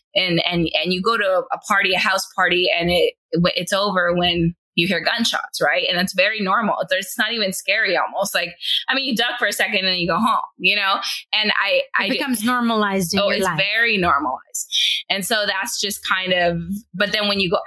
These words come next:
Speaker 1: out of it, I realize there's some people in this world who've never even heard a gunshot. I'm like, "Oh, what?" You know? So, and then you realize how not normal it is, but that was our normal, you know? And I honestly wouldn't trade it for the world.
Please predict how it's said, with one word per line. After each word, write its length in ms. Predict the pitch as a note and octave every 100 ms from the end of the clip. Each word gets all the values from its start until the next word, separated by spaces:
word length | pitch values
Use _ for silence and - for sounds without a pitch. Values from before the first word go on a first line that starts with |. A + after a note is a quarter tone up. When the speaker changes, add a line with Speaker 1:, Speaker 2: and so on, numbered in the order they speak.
| G#3
Speaker 1:
out 100 | A#3
of 80 | G3+
it, 140 | F#3
I 100 | F3
realize 320 | F3+ F#3+ F#3+ F#3+
there's 180 | F#3
some 160 | - G3
people 220 | G#3 -
in 40 | F3+
this 100 | G3
world 140 | F#3
who've 100 | F3+
never 200 | F3+ F3+
even 200 | F3 E3+ -
heard 160 | G3+
a 80 | G#3
gunshot. 380 | F3 D#3+ F3 D#3
I'm 120 | C#3
like, 140 | E2 -
"Oh, 260 | - G#5+ -
what?" 320 | - G4+ E4
You 180 | G#3 A#3
know? 140 | A#3 - - - -
So, 240 | - A#3+ A3+
and 140 | A3
then 120 | A#3
you 120 | A#3+ G#3
realize 280 | G#3+ G#3 A3
how 120 | F#3+
not 260 | F3+ E3+ -
normal 360 | G3 G#3 A3
it 100 | A3+
is, 260 | A#3+ B3 A#3+
but 200 | G#3+ F#3
that 160 | G3 F#3+
was 280 | F#3 F3+ F3 - -
our 200 | F3 F3
normal, 580 | E3 D#3 E3 D#3+ F#2 - _ _
you 100 | F3+
know? 160 | F3 F3+
And 100 | G#3+ A#3
I 180 | A3+
honestly 260 | C4 G4+ C4+
wouldn't 280 | G3 F#3+ E3+
trade 160 | F3+
it 80 | D#3+
for 100 | D#3
the 100 | D#3
world. 220 | E3 C#3+